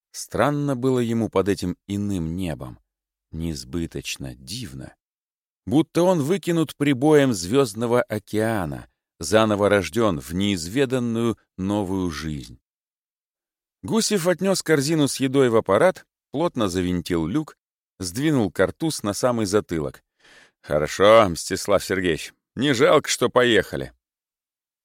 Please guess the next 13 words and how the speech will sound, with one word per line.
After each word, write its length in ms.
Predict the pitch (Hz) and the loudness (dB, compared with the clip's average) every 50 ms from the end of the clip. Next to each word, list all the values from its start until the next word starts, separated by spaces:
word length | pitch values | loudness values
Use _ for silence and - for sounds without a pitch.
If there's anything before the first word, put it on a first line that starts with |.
| _ _ | _ _
Решено 440 | - 82 78 - - 87 92 113 120 | -12 -12 -10 -8 -8 -6 -6 -4 -4
было 260 | 110 123 131 143 139 | -2 -2 -2 0 -2
опять 340 | 135 - - 101 95 - - | -2 0 0 0 0 0 0
пойти 360 | - 85 85 80 - 85 76 | -2 -2 -2 -2 -4 -10 -10
к 60 | 69 | -10
берегу 500 | 69 64 87 113 123 131 120 127 127 107 _ _ _ _ _ _ _ | -8 -4 -4 -2 -2 -2 -2 -4 -6 -6 _ _ _ _ _ _ _
и 120 | - 98 110 | -8 -8 -2
побродить 580 | - 135 135 131 139 143 123 101 117 120 110 | -2 -2 0 2 0 0 0 0 -2 -4 -2
до 120 | 92 107 104 | 0 0 2
вечера 440 | 82 87 92 - - 113 101 107 - | 2 2 0 0 -2 -2 -4 -4 -4
по 140 | - - | -4 -8
холмистой 640 | 78 - - 80 76 73 78 82 82 - - - 90 | -6 -2 -2 -2 0 0 -4 -6 -8 -8 -8 -8 -4
равнине. 580 | 90 95 90 78 78 76 71 64 62 64 - | -4 -4 -6 -6 -8 -10 -10 -10 -14 -16 -20